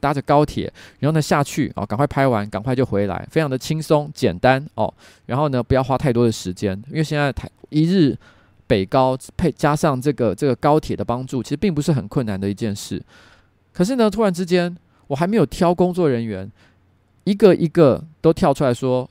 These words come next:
：“哎，我想去，我想去，我想去。”我的竞选团队这边呢，其实大概总数有十个人，每个人都说要去，我就心里想说：“哪有这么多的工作给这么多人的做？难道说十个人都要买高铁票来回吗？这成本也太高了吧？”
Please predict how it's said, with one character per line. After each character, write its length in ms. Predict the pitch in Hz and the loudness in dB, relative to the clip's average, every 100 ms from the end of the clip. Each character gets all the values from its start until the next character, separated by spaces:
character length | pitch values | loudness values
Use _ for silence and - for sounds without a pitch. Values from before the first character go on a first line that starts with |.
| _ | _
：“哎， 60 | 196 | 4
我 120 | 202 | 4
想 200 | 196 139 | 2 -2
去， 200 | - 180 | -2 -2
我 100 | 139 | 0
想 160 | 113 110 | -2 -6
去， 140 | 151 | -4
我 120 | 123 | -4
想 160 | 117 92 | -4 -10
去。” 240 | - 113 - _ - _ - | -12 -14 -16 _ -20 _ -4
我 100 | 156 | -4
的 80 | |
竞 180 | - 233 | -2 -4
选 220 | 190 135 | 0 -2
团 160 | 120 120 | -2 -2
队 160 | 165 147 | -2 0
这 80 | |
边 160 | 151 147 | 0 -2
呢， 80 | 135 | -2
其 160 | - | -6
实 60 | 123 | -6
大 120 | 143 | -4
概 140 | 139 131 | -4 -4
总 180 | 104 101 | -6 -8
数 160 | 143 | -4
有 80 | 110 | -4
十 280 | - - 113 | -4 -6 -4
个 140 | 120 | -2
人， 160 | 95 80 - - - - | -2 -4 -12 -20 -20 2
每 180 | 170 170 | 6 8
个 80 | |
人 80 | 208 | 8
都 100 | 233 | 8
说 160 | 233 233 | 8 8
要 160 | 226 | 8
去， 380 | 160 - 143 120 - _ - | 6 2 -2 -4 -14 _ -4
我 100 | 151 | 0
就 80 | |
心 160 | 220 208 | 0 2
里 60 | 185 | 0
想 120 | 123 | 2
说 120 | 175 - | -2 0
：“哪 140 | 175 | 0
有 100 | 196 | 0
这 100 | 156 | 0
么 80 | 175 | 2
多 140 | 160 | 4
的 60 | 139 | 4
工 200 | 156 156 | 2 0
作 140 | 160 | 0
给 140 | 120 107 | 0 -2
这 100 | 147 | -4
么 100 | 120 | -4
多 160 | 123 | -2
人 60 | 117 | 0
的 100 | 104 | -2
做？ 320 | - 120 - - - _ _ _ _ | -4 -4 -4 -10 -20 _ _ _ _
难 120 | 156 | 0
道 100 | 196 | 2
说 140 | 185 196 | 2 2
十 180 | - | 0
个 120 | 143 143 | 0 2
人 80 | |
都 80 | 147 | 4
要 100 | 160 | 2
买 160 | 139 110 | 2 -2
高 240 | - 143 | 2 2
铁 140 | 127 95 | 2 -2
票 160 | 127 | -2
来 180 | 104 104 | -2 -4
回 160 | 107 95 | -4 -6
吗？ 180 | 92 | -8
这 140 | 104 190 | -4 -2
成 180 | - 147 | -2 -2
本 120 | 123 | -2
也 40 | |
太 240 | - 196 135 | 0 2 2
高 200 | 117 123 | 2 0
了 80 | |
吧？” 100 | 95 | 0